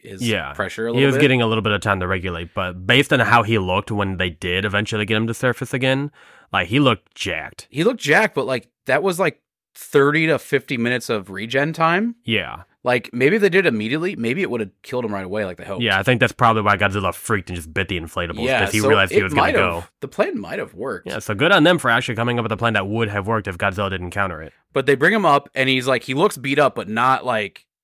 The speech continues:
Speaker 1: he's still fighting.
Speaker 2: Yeah, he looks like he could still go, but he looks a little fucked up.
Speaker 1: Then we see the beam charge.
Speaker 2: Yeah, he starts charging up again.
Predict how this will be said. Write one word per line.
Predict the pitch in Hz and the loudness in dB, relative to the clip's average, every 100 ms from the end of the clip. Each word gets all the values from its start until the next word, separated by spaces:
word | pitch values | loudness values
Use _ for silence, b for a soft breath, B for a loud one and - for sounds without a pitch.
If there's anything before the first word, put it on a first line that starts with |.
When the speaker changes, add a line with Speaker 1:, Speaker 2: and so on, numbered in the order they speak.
| _ _ _ _ _ - | _ _ _ _ _ -12
Speaker 1:
he's | 131 | -8
still | - 170 | 0 0
fighting. | - 131 117 113 | 2 2 2 0
Speaker 2:
Yeah, | 107 90 | 0 0
he | 92 117 147 | 0 2 2
looks | 156 - | 2 2
like | 147 131 | 0 0
he | |
could | 120 113 | -4 -4
still | 127 107 | 0 0
go, | 104 104 92 | 2 0 2
but | 101 | 0
he | |
looks | 110 113 | 0 -2
a | 110 | -2
little | 101 | -2
fucked | - 95 95 | -2 -4 -4
up. | 67 67 _ | -10 -12 _
Speaker 1:
Then | 113 117 | -2 -2
we | 120 | -4
see | 127 | -8
the | 107 | -6
beam | 107 101 | -4 -4
charge. | 101 92 85 - - _ - | -6 -6 -8 -16 -20 _ -4
Speaker 2:
Yeah, | 92 | -2
he | 92 | -2
starts | - 98 - | 0 -2 0
charging | 104 90 87 | 0 0 -2
up | 87 82 | -6 -6
again. | 85 82 82 | -10 -12 -14